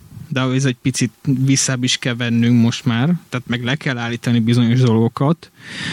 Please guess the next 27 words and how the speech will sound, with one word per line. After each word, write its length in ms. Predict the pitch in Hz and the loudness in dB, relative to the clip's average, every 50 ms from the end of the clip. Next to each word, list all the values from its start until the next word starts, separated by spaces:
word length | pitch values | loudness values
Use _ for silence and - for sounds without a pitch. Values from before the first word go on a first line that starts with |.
| - - - | -8 -8 -4
Vagy 140 | - 165 - | -4 -4 -2
pedig, 460 | - - 175 165 160 160 160 156 156 | 0 -2 2 4 4 4 4 4 2
ö, 200 | 160 160 160 160 | 2 2 2 4
azt 220 | 160 165 185 - | 4 2 2 2
mondani, 400 | - 196 180 175 165 165 160 156 | 4 6 6 6 6 4 4 4
hogy, 420 | 151 160 151 147 143 147 147 143 143 | 4 6 6 6 6 4 4 4 4
ö, 320 | 143 147 147 143 143 143 143 135 | 4 4 4 4 4 4 2 0
tehát 400 | - - - - - - 135 - | -2 -8 -16 -10 -6 -6 -2 0
most 180 | 151 151 - | 2 0 2
már 160 | - 160 156 147 | 2 0 0 0
ezt 180 | 147 143 - | -2 -2 0
nagyon 240 | 170 165 165 170 170 | 2 2 4 4 4
nehéz 360 | 165 156 139 143 147 139 139 | 4 4 4 4 2 4 4
megállítani, 800 | 147 147 135 139 143 135 131 127 127 127 123 - - 135 131 127 | 4 4 4 2 2 0 0 2 2 0 0 2 2 2 4 4
és 180 | 123 120 - | 4 2 0
akkor 220 | - - - 143 - - | -2 -2 -2 -2 -2 0
előre 680 | 143 151 147 147 147 147 151 151 156 160 180 208 220 _ _ _ _ _ - - - - - | 0 2 4 4 4 4 4 4 2 2 0 0 -2 _ _ _ _ _ -20 -20 -20 -8 -2
meglátjuk, 500 | 156 165 165 170 160 160 - - 165 - | 0 2 2 2 0 0 0 -2 0 2
hogy 120 | 156 151 | 2 2
mi 140 | 151 156 160 | 4 4 4
lesz 360 | 160 160 151 139 - - - | 6 4 2 0 -2 -2 -2
ebből, 540 | 160 143 156 151 147 147 160 170 175 175 175 | 0 0 2 2 2 4 4 4 6 4 4
és 220 | 165 156 143 - | 4 2 0 2
reménykedünk 800 | 165 160 175 185 190 180 165 156 151 - 156 143 135 135 135 - | 2 2 4 4 4 4 4 2 2 2 2 2 2 2 2 0
abba, 320 | - 135 131 135 139 135 131 | 0 0 0 0 0 0 0
hogy 600 | 127 123 120 117 113 131 123 120 123 123 123 127 | 2 2 2 2 2 2 4 4 4 4 4 2
a, 540 | 120 120 120 120 120 120 120 117 117 120 | 2 2 2 2 2 2 2 2 0 0